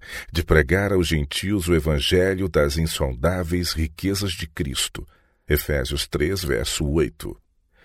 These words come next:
De Antioquia da Pisídia, os apóstolos foram para Icônio. Esse lugar era um grande refúgio para os amantes do prazer e para pessoas que não tinham na vida nenhum objetivo especial.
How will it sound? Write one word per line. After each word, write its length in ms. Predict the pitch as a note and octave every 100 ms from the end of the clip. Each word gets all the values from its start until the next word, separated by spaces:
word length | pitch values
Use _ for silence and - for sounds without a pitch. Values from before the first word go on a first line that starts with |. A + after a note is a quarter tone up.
| _ _ _ -
De 180 | G#2+
Antioquia 540 | D#3 D3 D#3 - D3 C#3
da 80 | G#2+
Pisídia, 720 | E2 - - A2 D#2 C#2+ - - -
os 160 | - E2+
apóstolos 720 | E2 A2 G#2+ - - G#2+ -
foram 380 | - F#2 F2+ F2
para 260 | F2 E2
Icônio. 680 | F2+ E2 D#2+ C#2 B1 A1 - _ _ _ - - -
Esse 240 | - E2+ F#2
lugar 400 | F#2 D#2 A2 G2
era 180 | G2 G2
um 100 | F2
grande 380 | E2 A#2 A2+
refúgio 680 | F2+ F2+ - G#2 B2+ G2+ D2+
para 220 | D#2+ D#2+
os 120 | E2
amantes 460 | D#2 C2+ G2 A2+ F2
do 100 | E2
prazer 520 | C#2+ C#2 D2+ F2+ A2 - - - -
e 80 | F2
para 200 | C3 C3
pessoas 520 | C3+ - D3+ C#3 -
que 140 | -
não 160 | A2 F#2
tinham 340 | D#2+ B2 A#2
na 140 | F#2 D#2
vida 380 | D2 G#2 G#2+ G2+
nenhum 380 | F2 E2 G2+
objetivo 760 | G#2+ F2 F#2 E2 - B2 A2+ C#2
especial. 680 | B1+ - D2+ - C2+ G#1+